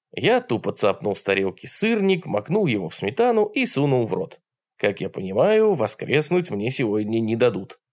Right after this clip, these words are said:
Слопаю все, растолстею и уже сам в дверь не пройду, будут знать.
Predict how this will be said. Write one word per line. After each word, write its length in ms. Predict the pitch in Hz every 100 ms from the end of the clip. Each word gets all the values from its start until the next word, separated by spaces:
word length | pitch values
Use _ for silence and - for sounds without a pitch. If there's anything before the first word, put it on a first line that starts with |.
| _
Слопаю 560 | - - 113 240 - 101
все, 340 | - 208 190 123
растолстею 1040 | 113 107 - - - 233 240 208 147 -
и 100 | -
уже 220 | 202 123 110
сам 260 | 143 147
в 60 | 110
дверь 240 | 110 117
не 120 | 113 113
пройду, 440 | 107 107 104 90 -
будут 300 | - 113 104
знать. 320 | 90 104 -